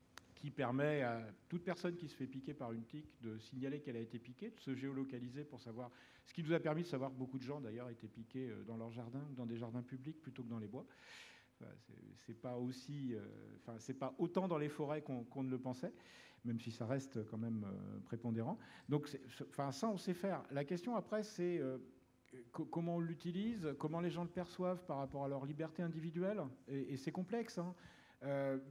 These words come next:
j'ai l'occasion de participer à des, des groupes d'experts du, du Haut Conseil de santé publique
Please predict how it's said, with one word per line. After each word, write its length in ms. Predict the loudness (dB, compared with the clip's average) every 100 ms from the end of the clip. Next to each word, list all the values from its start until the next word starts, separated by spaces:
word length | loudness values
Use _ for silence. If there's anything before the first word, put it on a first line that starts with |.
| -12 -8 0
j'ai 120 | 2
l'occasion 380 | 4 2 0 -2
de 40 |
participer 520 | -4 -6 -8 0 4
à 100 | 6
des, 400 | 6 4 4 2
des 220 | 0 -2
groupes 240 | -2 0 0
d'experts 560 | 0 0 2 4 4
du, 180 | 2 0
du 140 | 0 0
Haut 80 |
Conseil 320 | 0 0 0 -2
de 80 |
santé 300 | 0 -2 -2
publique 460 | -2 -4 -2 -2 -2